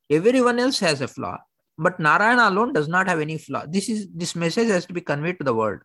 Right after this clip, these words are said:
So she goes on pointing out the flaw in everybody, including Rudradevaru.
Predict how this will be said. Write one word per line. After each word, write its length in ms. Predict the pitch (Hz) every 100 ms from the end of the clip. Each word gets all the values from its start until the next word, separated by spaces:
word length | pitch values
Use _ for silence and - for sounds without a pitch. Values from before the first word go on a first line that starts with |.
| _ _ _ _ _
So 160 | - 254
she 180 | - 185
goes 280 | 160 196 208
on 300 | 214 233 226
pointing 520 | 180 175 220 220 208
out 260 | 202 208 208 _ _ _ _ _ _ _ _
the 160 | 160
flaw 420 | 190 - 165 180 226
in 180 | 226
everybody, 640 | 170 156 180 170 156 123 _ _ _ _ _ _ _ -
including 680 | 180 220 226 214 214 190 - _ _ _ _ _ _
Rudradevaru. 560 | 170 196 208 196 120 -